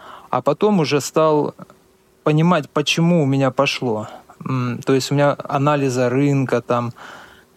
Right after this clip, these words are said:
а, анализа потребностей людей. Я слов-то таких тогда ещё не знал, да. Я этого, конечно, не делал ни в коем случае. А почему пришёл к, именно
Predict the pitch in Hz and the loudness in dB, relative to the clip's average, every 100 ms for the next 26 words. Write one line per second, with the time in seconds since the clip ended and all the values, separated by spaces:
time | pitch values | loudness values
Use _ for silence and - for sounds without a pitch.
0 | - 123 120 117 117 - 131 139 151 143 | -10 -4 -2 -2 -2 -2 -2 0 0 0
1 | 139 135 143 127 139 143 131 131 127 - | -2 -2 -2 -2 0 0 0 -2 -4 -4
2 | 127 127 123 131 127 120 120 - 127 - | -2 -2 -2 0 2 0 -2 -6 -12 -8
3 | 139 139 - 185 165 127 123 113 120 - | -2 -2 2 0 2 0 -4 -6 -8 -6
4 | 117 127 123 - 123 131 123 123 107 107 | -4 -2 -2 -2 -4 -4 -2 -2 -2 -2
5 | 131 147 - - _ _ _ - 135 170 | -2 -2 -6 -20 _ _ _ -4 0 2
6 | 170 160 151 156 165 160 143 143 151 143 | 2 0 0 2 0 0 0 0 0 2
7 | 139 110 101 107 113 - 117 117 - 120 | 2 2 -2 -6 -8 -6 -6 -6 -4 -4
8 | 113 - 120 - - 139 139 135 151 - | -4 -8 -10 -10 -4 -2 -2 0 -2 0
9 | 196 202 165 147 - 165 170 160 - 139 | 2 2 0 -2 2 4 4 2 -2 0
10 | 139 131 - - - _ _ _ _ 135 | 0 -4 -14 -20 -20 _ _ _ _ -2
11 | 147 143 135 127 131 | 0 2 2 0 -2